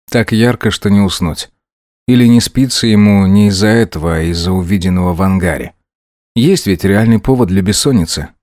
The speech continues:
А еще не спится от мыслей об Алисии. И имя такое. Вычурное.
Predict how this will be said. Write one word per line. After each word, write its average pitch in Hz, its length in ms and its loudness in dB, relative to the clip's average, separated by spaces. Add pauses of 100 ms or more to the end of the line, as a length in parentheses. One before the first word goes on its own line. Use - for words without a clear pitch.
(260)
А 90 80 -4
еще 95 200 -2
не 131 100 2
спится 110 480 -2
от - 80 -4
мыслей 98 500 0
об 92 180 -4
Алисии. 92 560 -6 (520)
И 90 140 -2
имя 110 160 4
такое. 76 520 -6 (220)
Вычурное. 101 720 -2